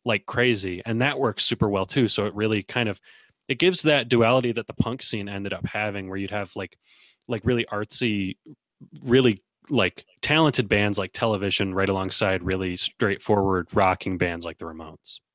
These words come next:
So it's an interesting, another interesting side of, of proto-punk.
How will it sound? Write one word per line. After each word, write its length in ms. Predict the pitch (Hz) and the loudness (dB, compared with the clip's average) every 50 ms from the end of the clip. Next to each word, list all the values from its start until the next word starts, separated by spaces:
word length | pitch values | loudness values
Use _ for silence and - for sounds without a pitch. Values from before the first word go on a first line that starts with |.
| _ _ | _ _
So 320 | - - 90 80 80 85 _ _ _ _ - - - _ _ _ | -10 -8 -8 -8 -8 -12 _ _ _ _ -20 -20 -20 _ _ _
it's 100 | _ - | _ 2
an 60 | 123 | 4
interesting, 680 | 135 139 - 139 127 - - 127 113 107 104 98 104 - _ _ | 4 4 4 2 0 2 0 0 0 0 -2 -6 -8 -12 _ _
another 300 | 135 127 131 131 127 123 | 2 2 4 6 6 4
interesting 380 | 120 113 - - - - 107 101 | 4 2 0 -4 -4 -4 -4 -4
side 360 | - - 113 110 101 98 95 | -2 0 2 2 2 2 0
of, 180 | 95 - - - | -2 -4 -4 -10
of 180 | - 107 - _ | -10 -10 -6 _
proto-punk. 680 | - 98 90 82 82 - - - - 101 - _ - | -4 -4 -2 -4 -4 -6 -6 -6 -6 -16 -18 _ -20